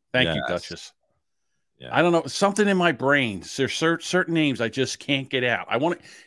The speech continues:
Speaker 1: I'll tell you why. For, forever and ever and ever, we had a sportscaster in Philadelphia.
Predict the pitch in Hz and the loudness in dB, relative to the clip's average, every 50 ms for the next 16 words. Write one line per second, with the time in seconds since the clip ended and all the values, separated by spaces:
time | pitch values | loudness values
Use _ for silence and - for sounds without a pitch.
0 | _ _ - - - - - 185 170 151 123 104 90 71 - - - _ _ _ | _ _ -6 -6 -4 -2 0 0 0 2 0 -2 -2 -4 -4 -10 -14 _ _ _
1 | _ _ _ _ - - 143 143 131 - - - 139 135 127 - _ - 143 151 | _ _ _ _ -2 0 2 2 2 -2 -2 0 2 2 2 0 _ 0 2 4
2 | 160 175 170 190 196 190 - 160 147 127 127 _ _ - 131 131 139 131 131 143 | 4 4 4 2 0 2 2 0 0 0 0 _ _ 0 2 2 2 2 0 0
3 | 135 135 139 131 - - 113 101 90 80 - - - - _ _ - 117 117 104 | 0 0 -2 -2 -4 -4 -4 -4 -4 -6 -12 -18 -18 -20 _ _ -8 -6 -6 -4
4 | 107 135 123 113 104 - - _ 123 131 135 131 - - - 95 87 - - 95 | -2 -2 -2 -2 -4 -8 -10 _ -4 -4 -4 -4 -6 -8 -8 -8 -8 -8 -8 -8
5 | 92 92 87 - - 101 101 107 98 95 95 - 95 92 92 - | -8 -8 -8 -6 -4 -4 0 0 0 -2 -2 -4 -8 -8 -8 -8